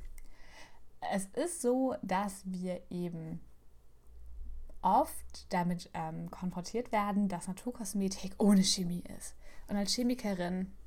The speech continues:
möchte ich die Leute schütteln und sagen, „Leute, alles ist Chemie.“ Und was glaubt ihr, wie ein Emulgator entsteht?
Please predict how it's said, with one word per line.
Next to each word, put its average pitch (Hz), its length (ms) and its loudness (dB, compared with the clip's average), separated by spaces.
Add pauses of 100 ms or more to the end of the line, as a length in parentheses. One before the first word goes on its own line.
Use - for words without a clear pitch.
(200)
möchte 180 360 -2
ich 214 120 -6
die 220 100 2
Leute 233 300 8
schütteln 294 400 4
und 262 120 6
sagen, 247 280 6
„Leute, 277 400 4
alles 285 500 2
ist 262 400 2
Chemie.“ 233 420 4 (480)
Und 226 100 6
was 233 180 4
glaubt 233 320 2
ihr, 233 100 2
wie 220 100 4
ein 202 120 0
Emulgator 208 680 2
entsteht? - 540 -4